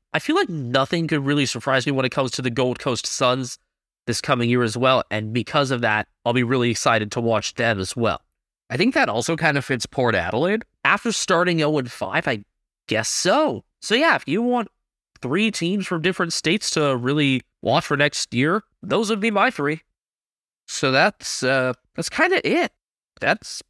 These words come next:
Speaker 2: basically it for season one. This is kind of an unceremonious ending, but
Speaker 1: we want to do something fun to round out the year, and we hate all the just year in review shit that we see on all sorts of sports media.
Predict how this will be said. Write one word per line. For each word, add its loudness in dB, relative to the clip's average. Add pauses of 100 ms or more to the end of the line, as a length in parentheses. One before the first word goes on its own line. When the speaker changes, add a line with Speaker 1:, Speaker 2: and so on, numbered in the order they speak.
(480)
Speaker 2:
basically 0
it -2
for -4
season 0
one. 2
This -4
is -8
kind -2
of 0
an 2
unceremonious 0
ending, 0
but 2 (160)
Speaker 1:
we 0
want 0
to 0
do 0
something 0
fun -2
to -6
round 2
out 2
the -2
year, 4
and 0
we 0
hate -2
all 0
the 2
just -8 (140)
year 2
in 0
review 0
shit -2
that 2
we 0
see 0
on 2 (180)
all 4
sorts -2
of -2
sports -2
media. 2